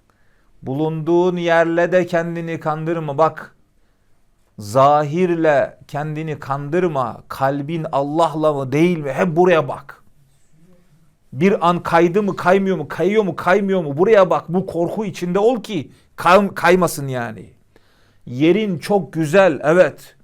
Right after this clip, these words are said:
Zikir meclisindesin. Yeryüzündeki en hayırlı yerdesin. Ama kalbin burada değilse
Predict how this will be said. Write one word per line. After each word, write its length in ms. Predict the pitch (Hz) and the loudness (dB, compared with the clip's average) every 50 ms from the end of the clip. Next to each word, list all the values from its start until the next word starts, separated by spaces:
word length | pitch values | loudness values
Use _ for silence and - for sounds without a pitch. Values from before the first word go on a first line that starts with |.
| _ _ _ - | _ _ _ -12
Zikir 340 | 123 131 131 - 196 202 | -10 -10 -6 -2 -2 0
meclisindesin. 920 | 196 185 175 165 151 151 151 135 156 151 147 156 147 147 - 131 113 101 101 - | 0 0 -2 -2 -4 -6 -8 -8 -8 -8 -6 -6 -6 -8 -10 -14 -14 -14 -12 -4
Yeryüzündeki 680 | 131 151 170 175 180 175 160 151 170 170 175 175 196 | 0 2 4 4 4 2 -2 -2 -2 -4 -2 -2 -2
en 60 | 202 | -2
hayırlı 380 | 180 139 160 165 180 175 170 165 | 0 0 2 2 2 2 2 2
yerdesin. 640 | 165 165 160 156 156 170 165 165 143 117 104 - - _ _ _ _ | 2 2 2 2 0 -2 -4 -6 -10 -12 -14 -16 -18 _ _ _ _
Ama 200 | - 117 135 135 | -12 -10 -10 -10
kalbin 440 | - - 131 131 135 135 143 143 131 | -10 -10 -10 -10 -8 -8 -10 -10 -10
burada 320 | 127 131 127 143 139 127 | -10 -10 -8 -8 -8 -8
değilse 480 | 139 139 160 180 190 190 185 - 170 135 | -6 -6 -4 -4 -6 -6 -6 -8 -8 -8